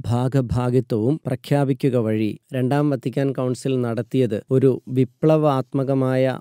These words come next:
തിരുത്തൽ തന്നെയായിരുന്നു. ഒന്നാം സഹസ്രാബ്ദത്തിൽ സഭ ജീവിച്ചു വന്ന സിനഡുകൾക്കും സിനഡൽ ശൈലികൾക്കും സിനഡാത്മകമായ സംവിധാനങ്ങൾക്കും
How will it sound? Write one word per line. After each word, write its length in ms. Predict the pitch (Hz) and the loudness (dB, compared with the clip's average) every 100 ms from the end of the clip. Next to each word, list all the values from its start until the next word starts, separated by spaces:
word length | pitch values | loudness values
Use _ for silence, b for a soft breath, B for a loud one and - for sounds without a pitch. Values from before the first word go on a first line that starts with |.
| - | -4
തിരുത്തൽ 400 | 135 123 117 143 | -2 -2 0 -2
തന്നെയായിരുന്നു. 720 | 131 143 131 117 104 101 98 - _ _ _ _ - | -2 -2 0 -2 -4 -6 -10 -12 _ _ _ _ 0
ഒന്നാം 380 | 135 147 165 | 4 6 4
സഹസ്രാബ്ദത്തിൽ 1040 | 165 156 139 143 - 147 127 123 - 127 151 - | 2 0 0 -2 0 0 0 -4 -2 -2 -2 -10
സഭ 340 | - 127 127 131 151 - | -6 -4 -2 -2 -4 -4
ജീവിച്ചു 520 | 127 127 139 143 - | -4 0 2 0 -2
വന്ന 280 | 143 123 120 117 - _ | -4 -2 -2 -4 -8 _
സിനഡുകൾക്കും 960 | - - 120 131 135 135 139 - 156 165 - | -12 -4 0 0 2 2 0 -2 -4 -4 -14
സിനഡൽ 600 | - 139 135 143 147 135 | -6 -2 0 2 2 0
ശൈലികൾക്കും 920 | - 123 135 143 143 147 131 160 170 _ | -4 -2 2 2 0 -2 -2 -4 -4 _
സിനഡാത്മകമായ 1120 | - 147 131 139 147 139 147 139 143 147 151 | -6 -2 0 2 0 0 -2 0 0 2 0
സംവിധാനങ്ങൾക്കും 1120 | 143 143 135 143 123 147 143 127 110 - 107 | -2 -2 0 0 0 0 0 -2 -4 -4 -6